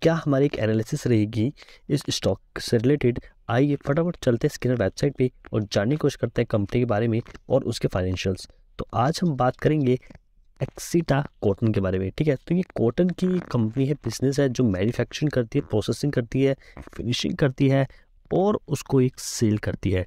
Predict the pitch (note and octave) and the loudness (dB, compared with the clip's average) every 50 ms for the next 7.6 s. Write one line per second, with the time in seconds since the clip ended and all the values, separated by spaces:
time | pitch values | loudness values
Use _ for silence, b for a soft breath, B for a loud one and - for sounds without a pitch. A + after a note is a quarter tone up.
0 | - - E3+ F2 D2 - B B B B B B _ _ - C3+ B2+ - D#3+ D#3+ | -4 -4 -2 -2 -2 -4 B B B B B B _ _ 0 0 2 2 2 0
1 | C#3+ B2 B2+ C3+ D#3 D#3+ - - - - B2+ - A#2 A#2+ C3+ B2 - - - F#2+ | 0 2 2 2 2 0 -2 -10 -12 -12 -4 -2 -2 -2 -2 -4 -2 -2 -4 -4
2 | F2+ - - - G2 F2+ b b b b b b b b - - - - - - | -4 -6 -8 -6 -6 -6 b b b b b b b b -16 -14 -10 -6 -2 -2
3 | - F#3 - F#3+ F#3+ E3+ - F#3+ - - A#2 G#2+ A#2+ B2+ - - C#3 A#2+ G#2 G#2+ | -2 0 2 2 2 2 0 -4 -6 -2 -4 -2 -2 -2 -2 0 0 0 0 0
4 | G#2+ A#2 A2+ - - - C#3 C3+ B2+ - B2 B2 B2 B2+ B2 A#2+ - _ _ _ | -2 -4 -6 -6 -4 -2 -2 -2 0 0 0 2 2 0 0 -2 -6 _ _ _
5 | - - - - - F#3+ D#3+ - D#3+ D#3+ - - A#2+ G2 - A2+ - C#3 A#2+ A#2+ | -14 -14 -12 -2 -2 -2 0 2 -2 -2 0 0 -2 -2 -2 -2 -2 0 0 0
6 | A2+ A2+ B2 A#2+ B2 B2+ C#3+ C3+ - D3 - - - F3 E3+ E3 - - G#2 F#2+ | 0 2 2 2 2 0 -2 -2 -4 -6 -6 -2 0 0 0 0 -2 -4 -2 -2
7 | F#2+ - - D3 - C#3 A#2+ A2 B2+ A2+ B2+ F3 | -2 -2 -2 0 2 0 2 2 2 2 2 0